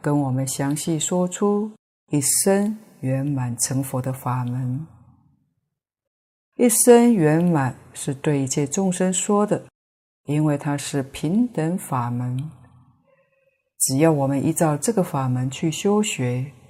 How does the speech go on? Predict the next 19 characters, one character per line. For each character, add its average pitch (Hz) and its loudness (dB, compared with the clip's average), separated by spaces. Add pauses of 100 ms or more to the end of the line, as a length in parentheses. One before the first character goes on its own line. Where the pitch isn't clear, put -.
(140)
决 135 -2
定 143 0 (240)
平 139 -4
等。 123 -6 (1900)
唱 180 0 (280)
就 156 -2
是 139 -2
唱 143 -4
说， 190 0 (460)
没 143 0
有 151 2
人 127 -2
问， 190 4 (880)
佛 160 4
自 214 0
己 131 -2
说 143 -4
出 143 -6
来。 127 -4